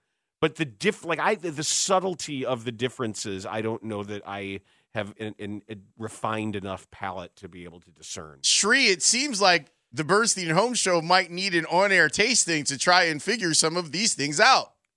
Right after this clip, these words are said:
Speaker 1: And considering that Edrington and Macallan are a charitable enterprise,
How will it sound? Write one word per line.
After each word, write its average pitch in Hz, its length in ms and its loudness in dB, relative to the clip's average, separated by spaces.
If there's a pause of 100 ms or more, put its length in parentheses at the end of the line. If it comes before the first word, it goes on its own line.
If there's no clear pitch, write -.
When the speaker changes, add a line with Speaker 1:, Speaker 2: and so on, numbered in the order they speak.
(280)
Speaker 1:
And 175 200 2
considering 147 540 0
that 110 220 -6
Edrington 139 840 -2
and 101 560 -6
Macallan 120 800 -6
are 101 340 -4
a 92 160 -6
charitable 160 580 -4
enterprise, 127 720 -2